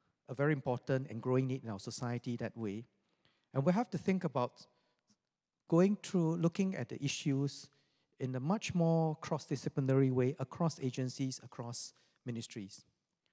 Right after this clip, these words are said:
So just about more than two weeks back, I had a very interesting discussion with Minister Gan,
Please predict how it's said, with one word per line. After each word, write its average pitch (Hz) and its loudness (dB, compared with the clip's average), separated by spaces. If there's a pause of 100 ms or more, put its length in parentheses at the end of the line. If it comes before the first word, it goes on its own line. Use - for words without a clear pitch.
(960)
So 175 2
just - 0
about 123 -2 (680)
more 160 6
than 143 2
two 160 2
weeks 147 2
back, - -2 (600)
I 127 -2
had 131 0
a 127 0
very 143 2
interesting 143 -2
discussion 131 -4
with 110 -6
Minister 123 -6
Gan, 117 0